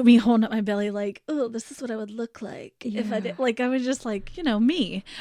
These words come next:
Speaker 1: But then there were really raw and real moments where I talked about, you know, the death of my sister being such a
Speaker 2: Mm-hmm.
Speaker 1: catalyst. I mean, she, if you haven't listened to the other one, unfortunately, my sister passed away at twenty-eight from a massive heart attack, um, caused by obesity. So that was
Speaker 2: Yeah.
Speaker 1: literally my wake-up call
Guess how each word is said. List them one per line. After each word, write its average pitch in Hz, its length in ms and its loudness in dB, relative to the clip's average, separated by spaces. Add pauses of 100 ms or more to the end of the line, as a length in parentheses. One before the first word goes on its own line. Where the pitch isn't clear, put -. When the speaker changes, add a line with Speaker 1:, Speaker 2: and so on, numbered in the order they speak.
Speaker 1:
But 247 120 0
then 302 100 6
there 311 120 6
were 254 100 8
really 240 300 6
raw 202 420 6
and 233 180 2
real 214 220 2
moments 214 480 4
where 214 80 4
I 196 60 4
talked 196 240 2
about, 202 180 4
you 220 80 4
know, 214 140 6
the 208 100 4
death 196 300 4
of 220 40 8
my 202 120 8
sister 196 480 4
being 196 240 -2
such 202 180 0
a 202 60 -2
Speaker 2:
Mm-hmm. - 160 -12
Speaker 1:
catalyst. 190 500 2
I 208 40 -2
mean, 196 120 0
she, 202 240 0 (400)
if 208 140 6
you 214 160 10
haven't 202 280 6
listened 208 180 2
to 208 80 4
the - 20 6
other 202 140 4
one, 202 260 2
unfortunately, 202 500 4
my 196 60 6
sister 208 200 4
passed 196 280 4
away 196 140 4
at 170 40 0
twenty-eight 202 340 2
from 202 140 0
a 196 40 4
massive 196 260 2
heart 208 180 4
attack, 208 400 0 (400)
um, 202 180 4
caused 196 280 -2
by 190 80 0
obesity. 196 600 4
So 208 220 0
that 196 160 0
was 220 260 0
Speaker 2:
Yeah. 214 80 -6
Speaker 1:
literally 196 920 2 (100)
my 202 300 6
wake-up 208 420 4
call 180 560 0